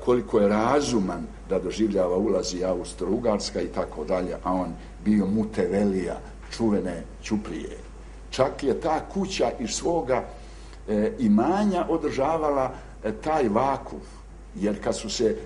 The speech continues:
Osmanlije povukli iz Srednje Evrope, ona imanja s kojim se dobijao prihod da se izdržava, e, e, e, vakuf,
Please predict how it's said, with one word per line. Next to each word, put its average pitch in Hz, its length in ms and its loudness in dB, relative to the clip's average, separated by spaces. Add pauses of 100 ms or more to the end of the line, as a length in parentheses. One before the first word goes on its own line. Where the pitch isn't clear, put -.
(160)
Osmanlije 139 720 2
povukli 135 580 0
iz 104 140 -2
Srednje 143 460 2
Evrope, 117 600 2
ona 131 280 2
imanja 120 640 2 (340)
s - 120 -6
kojim 117 360 2
se 110 300 2
dobijao 107 640 4 (100)
prihod 135 440 0
da 110 140 2
se 113 160 0
izdržava, 110 720 2 (340)
e, 95 40 -2
e, 98 60 4 (360)
e, 104 160 2
vakuf, 113 440 2